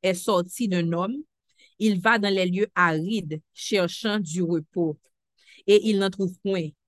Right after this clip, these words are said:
Alors il dit, « Je retournerai dans ma maison d'où je suis sorti. » Et quand il arrive, il la trouve vide, balayée,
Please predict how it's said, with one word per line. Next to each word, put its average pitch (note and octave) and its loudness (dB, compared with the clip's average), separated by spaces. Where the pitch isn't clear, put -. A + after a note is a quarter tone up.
Alors G3 4
il G3+ 0
dit, « D#3 -4
Je F3+ 4
retournerai G#3 4
dans F3+ 0
ma F3 -4
maison F3 -2
d'où F3 -2
je E3+ 0
suis E3+ -6
sorti. » E3 -4
Et F3 -2
quand A3+ -6
il C#4+ -8
arrive, A3+ -6
il F3+ -2
la F#3 -2
trouve F#3+ -6
vide, F#3+ -4
balayée, E3+ -2